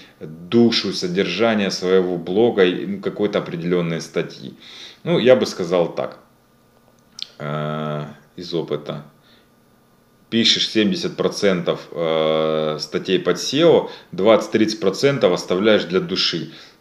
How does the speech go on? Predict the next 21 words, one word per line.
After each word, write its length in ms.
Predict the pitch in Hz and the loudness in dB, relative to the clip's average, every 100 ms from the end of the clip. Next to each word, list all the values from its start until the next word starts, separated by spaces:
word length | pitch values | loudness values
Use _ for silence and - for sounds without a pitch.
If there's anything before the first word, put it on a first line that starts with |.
| - | -16
Невероятно, 920 | 87 87 107 117 113 107 123 131 98 | -10 -2 2 6 8 10 10 6 2
но 140 | 95 | 0
факт. 400 | - 87 80 - | 0 -2 -2 -2
Эти 160 | 95 95 | -2 -2
двадцать-тридцать 640 | 87 98 92 - 90 - | 0 2 0 -4 -6 -4
процентов 560 | 90 85 127 113 85 80 | -4 -2 -2 -2 -4 -4
будет 280 | 92 90 85 | -2 -4 -4
в-, 340 | 82 87 85 | -10 -8 -6
выстреливать 720 | 92 - - 98 87 82 78 | -6 -6 0 2 4 0 -2
не 340 | 87 87 90 92 | -2 -2 0 -2
хуже, 380 | - 95 85 | -4 -6 -4
чем 300 | 78 90 82 | -6 -4 -6
те 180 | 78 90 | -4 -6
семьдесят 500 | 82 87 82 76 78 | -2 -2 -4 -6 -10
процентов, 540 | 80 78 98 107 85 - | -8 -6 -4 -4 -4 -8
которые 320 | 78 80 76 | -8 -8 -6
ты 100 | 76 | -8
будешь 360 | 76 80 76 | -8 -8 -10
писать 420 | - 73 - 85 - | -12 -6 -4 -4 -4
под 160 | - | -10
сео. 300 | - - 55 | -10 -12 -12